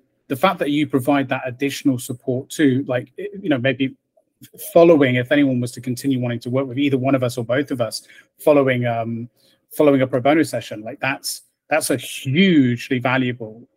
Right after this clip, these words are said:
thing to be able to provide, because of, yeah, getting, getting something built is one thing, but <laughs> or, or, or, or just submitting the project to a team to get it built is one thing,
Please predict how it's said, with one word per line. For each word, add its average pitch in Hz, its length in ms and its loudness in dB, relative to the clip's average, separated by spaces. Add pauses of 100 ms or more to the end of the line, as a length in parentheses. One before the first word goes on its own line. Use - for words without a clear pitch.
thing 135 260 2
to 120 120 -8
be 123 80 -2
able 113 100 -4
to 117 40 -16
provide, 123 400 0 (100)
because 131 220 -2
of, 120 140 -4 (420)
yeah, 123 200 4
getting, 180 460 2 (140)
getting 175 200 4
something 160 260 2
built 151 240 2
is 120 120 -6
one 135 200 -2
thing, 233 300 0
but - 260 0 (200)
<laughs> - 200 -18
or, 156 160 2
or, 147 240 4
or, 156 260 2
or 151 140 2
just 151 200 -2
submitting 160 380 2
the 139 80 4
project 139 560 -4
to 135 140 0
a 131 60 -2
team 143 240 2
to 135 100 -6
get 127 140 -2
it 131 100 -6
built 147 220 -2
is 120 140 -8
one 131 180 0
thing, 202 300 -2